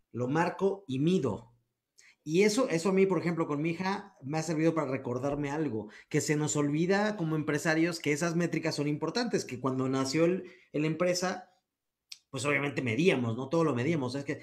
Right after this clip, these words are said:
solo me alcanza para comprar, este,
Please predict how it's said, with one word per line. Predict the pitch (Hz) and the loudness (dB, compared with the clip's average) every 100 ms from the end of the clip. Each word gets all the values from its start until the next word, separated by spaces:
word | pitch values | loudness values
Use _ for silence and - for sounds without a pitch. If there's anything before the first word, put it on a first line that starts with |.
| - | -14
solo | - - 226 | -4 2 4
me | 208 | 4
alcanza | 151 175 196 220 190 | 2 2 0 2 2
para | 156 143 | 0 -2
comprar, | 143 139 165 180 | -2 -2 0 2
este, | 185 - - 143 135 131 127 127 | 0 -2 0 2 4 2 0 -4